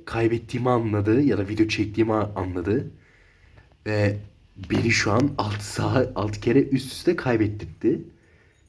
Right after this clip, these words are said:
Kesinlikle benim suçum değildi. Ben gayet huzurlu, temiz, düzgün, sakin bir şekilde oynarken bir baktım ki öldürülmüşüm.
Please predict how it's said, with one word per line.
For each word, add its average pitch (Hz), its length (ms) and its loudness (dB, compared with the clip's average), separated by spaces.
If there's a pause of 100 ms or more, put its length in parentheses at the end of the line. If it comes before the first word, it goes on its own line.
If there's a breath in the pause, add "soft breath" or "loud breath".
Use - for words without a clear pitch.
(140 soft breath)
Kesinlikle 123 420 2
benim 110 180 4
suçum 101 460 -4
değildi. 95 640 0 (680 loud breath)
Ben 110 140 2
gayet 104 340 2
huzurlu, 101 920 0 (120)
temiz, 92 600 -6 (180)
düzgün, 95 360 -6
sakin 117 560 -4
bir 110 40 -4
şekilde 98 400 -4
oynarken 107 720 2
bir 139 120 6
baktım 107 440 0
ki 135 340 0 (500 loud breath)
öldürülmüşüm. 170 1040 4